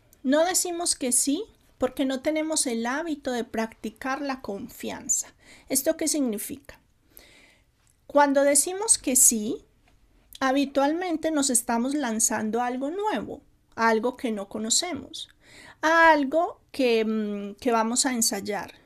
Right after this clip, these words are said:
¿Y eso qué implica? Que está en un territorio desconocido.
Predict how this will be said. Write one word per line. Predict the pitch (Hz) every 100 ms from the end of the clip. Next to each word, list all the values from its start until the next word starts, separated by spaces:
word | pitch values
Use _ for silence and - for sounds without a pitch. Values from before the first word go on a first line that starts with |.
| _ _
¿Y | 320
eso | 330 320 349
qué | 330
implica? | 311 277 262 240 226 - 240
Que | -
está | 233 - 262
en | 247
un | 233 226
territorio | - 311 349 339 330 285 277 269
desconocido. | 233 - 233 202 - - 165 -